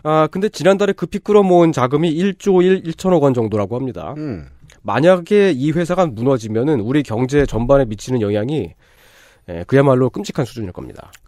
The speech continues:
Speaker 2: 나이 좀 있으신 청취자 여러분들은 이제 이십오 년 전에
Speaker 1: 예.
Speaker 2: 대우나 한보를 생각하시면
Speaker 1: 네.
Speaker 2: 계산이 쉽죠. 그때 트라우마가 떠오르실 수 있어요. 오-, 저는 뭐 오늘 아니면 안 떠듭니다. 내일부터는 잘 아는 얘기가 안 나오기 때문에.
Speaker 1: 예.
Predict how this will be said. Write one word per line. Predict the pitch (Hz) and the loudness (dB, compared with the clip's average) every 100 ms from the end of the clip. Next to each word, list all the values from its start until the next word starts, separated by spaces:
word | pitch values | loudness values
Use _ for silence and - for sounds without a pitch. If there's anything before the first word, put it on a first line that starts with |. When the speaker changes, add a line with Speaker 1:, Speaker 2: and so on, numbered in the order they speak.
| - | -2
Speaker 2:
나이 | 120 165 | 2 2
좀 | 175 | 2
있으신 | 147 - 160 | 0 -2 -4
청취자 | 156 170 - 156 | -2 -2 0 2
여러분들은 | 139 127 127 131 151 135 | 2 0 0 2 2 0
이제 | 113 110 104 | 2 2 2
이십오 | 73 110 113 143 - - - 120 | -2 -4 0 -2 -4 -10 0 2
년 | 135 135 123 | 2 2 2
전에 | 107 107 101 104 135 104 71 - | 2 2 2 -2 -2 -4 -6 -8
Speaker 1:
예. | 101 78 71 78 - | -8 -8 -12 -16 -4
Speaker 2:
대우나 | 107 110 151 165 | 2 2 4 2
한보를 | 139 139 151 160 165 151 | 2 0 0 -2 0 0
생각하시면 | 135 143 131 120 123 110 107 87 78 80 80 73 73 | 0 -2 -2 -2 -4 -4 -6 -6 -6 -6 -8 -10 -10
Speaker 1:
네. | 87 85 80 - - | -10 -12 -16 -20 -4
Speaker 2:
계산이 | 110 127 139 113 | 0 2 0 -2
쉽죠. | 107 147 - 107 | -6 -12 -8 -8
그때 | - - 143 | -8 2 2
트라우마가 | 131 - 147 139 117 113 | 2 0 2 4 0 2
떠오르실 | 151 156 151 135 - 117 | 2 2 2 -2 -2 -6
수 | - | -4
있어요. | 104 85 - 87 85 | -4 -4 -4 -2 -2
오-, | 92 117 110 | -2 -4 -4
저는 | - 127 139 117 | -2 0 0 -2
뭐 | 113 110 | 0 0
오늘 | 139 147 | 2 2
아니면 | 143 135 | 2 0
안 | 98 | 0
떠듭니다. | 107 120 110 90 87 | -2 -2 -2 -4 -2
내일부터는 | 104 110 110 113 | 0 0 -2 -2
잘 | 101 | 0
아는 | 85 85 95 | 0 -2 -4
얘기가 | 90 80 | -4 -4
안 | 69 | -6
나오기 | 69 69 - | -10 -14 -14
때문에. | 69 69 90 - | -12 -12 -10 -10
Speaker 1:
예. | 87 | -8